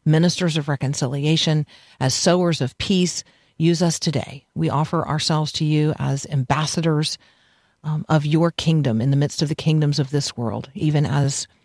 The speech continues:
nations, um, and peoples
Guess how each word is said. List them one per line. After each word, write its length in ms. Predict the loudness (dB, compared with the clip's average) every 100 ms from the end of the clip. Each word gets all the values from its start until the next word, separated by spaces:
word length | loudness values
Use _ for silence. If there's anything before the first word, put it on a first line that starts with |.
| _ -6 0
nations, 720 | 4 4 4 2 2 -2 -8 -6
um, 420 | -4 -2 -4 -6 -2
and 220 | 0 0
peoples 540 | -2 0 -2 -4 -8